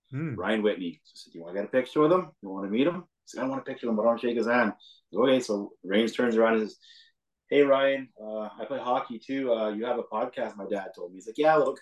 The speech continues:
Speaker 2: guy," <laughs> he shook his hand or whatever. It was a cool guy.
Speaker 1: Nice.
Speaker 2: So check out, whoever listening has listened to Spitting Chicklets podcast, if you like hockey, it's fun, it's entertaining, check it out.
Speaker 1: No, check it out. But before you
Speaker 2: Yeah.
Speaker 1: check that out, make sure you check out us.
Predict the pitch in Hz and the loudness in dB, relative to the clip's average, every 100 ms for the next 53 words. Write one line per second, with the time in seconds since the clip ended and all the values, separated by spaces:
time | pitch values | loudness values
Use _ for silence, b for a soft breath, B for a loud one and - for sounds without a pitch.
0 | 139 123 - 127 117 - 104 113 107 101 | -4 -4 -6 -14 -12 -10 -6 -6 -6 -6
1 | 98 98 - b b b 95 95 107 101 | -8 -12 -18 b b b -10 -4 2 4
2 | 101 95 101 95 87 b b _ - - | 4 4 4 2 -4 b b _ -12 4
3 | 147 156 151 - 123 139 143 135 - _ | 6 8 4 2 2 2 2 -2 -10 _
4 | _ _ _ 113 113 127 107 101 107 110 | _ _ _ -6 -4 -4 -6 -4 -2 -2
5 | 110 - 113 107 - 113 123 - 120 123 | -4 -8 -6 -6 -6 -8 -8 -6 -4 -2
6 | 110 101 110 110 104 107 - 143 143 _ | -4 0 2 2 0 -2 -2 -4 -4 _
7 | _ _ _ - - 113 110 107 101 104 | _ _ _ -20 -8 0 2 2 0 -2
8 | 101 104 104 110 110 - 82 - 87 85 | -2 -2 0 0 -4 -10 -8 -6 -6 -6
9 | - _ _ _ _ - 202 214 202 202 | -6 _ _ _ _ 0 4 4 4 4
10 | 202 175 151 147 147 170 160 156 - 151 | 6 6 6 2 2 2 4 2 2 4
11 | 160 143 143 - 143 131 143 135 127 113 | 4 4 -2 -4 -6 -2 -2 0 0 -2
12 | - | -8